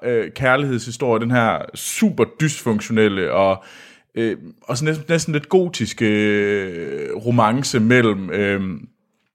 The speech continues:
Woodcock og Alma. Øhm, og det, jeg synes egentlig, den er interessant. Jeg, jeg tror faktisk, jeg synes, at filmen er mere interessant at diskutere efterfølgende, end at se.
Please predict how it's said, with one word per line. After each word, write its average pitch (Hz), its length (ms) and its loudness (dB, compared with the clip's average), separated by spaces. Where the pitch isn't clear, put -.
Woodcock 120 680 0
og 117 180 2
Alma. 101 360 0
Øhm, 92 380 -4
og 123 80 -2
det, 165 520 2
jeg 139 160 4
synes 214 260 2
egentlig, 190 220 4
den 143 100 -4
er 139 40 4
interessant. 139 280 0
Jeg, 135 80 -4
jeg - 80 -10
tror 180 160 2
faktisk, 165 300 0
jeg 104 40 -10
synes, 165 360 -6
at 110 220 2
filmen 123 360 -2
er 104 40 -2
mere 113 240 0
interessant 120 460 -2
at - 160 -14
diskutere 107 460 -2
efterfølgende, 101 600 -6
end 95 120 -12
at 90 60 -14
se. - 180 -8